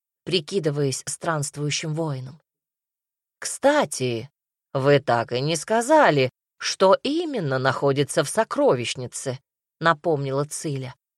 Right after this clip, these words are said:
"Мы уже выяснили, что искал Джонатан. Но ведь управляющий артефакт не единственное, зачем охотится Ральф, верно? Иначе бы вы не стали подделывать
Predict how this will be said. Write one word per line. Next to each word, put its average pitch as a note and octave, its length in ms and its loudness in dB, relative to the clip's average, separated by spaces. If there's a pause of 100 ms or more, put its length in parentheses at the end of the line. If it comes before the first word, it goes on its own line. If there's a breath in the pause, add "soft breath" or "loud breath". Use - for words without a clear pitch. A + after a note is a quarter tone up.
(340)
"Мы F#3+ 260 2
уже A3 280 6
выяснили, C#3+ 800 0
что D#3 420 2
искал C4 400 -4
Джонатан. B2 720 -2 (440)
Но C3+ 160 0
ведь C3+ 200 0
управляющий C#3+ 800 2
артефакт C3 800 2 (280)
не D3 140 0
единственное, A3+ 840 0
зачем C#3 400 2
охотится D3 580 2
Ральф, B2+ 400 2 (140)
верно? C3+ 560 2 (540)
Иначе A#3 600 4
бы C#4 140 2
вы B3+ 160 2
не B3+ 120 0
стали D#4+ 420 -2
подделывать C#3 840 0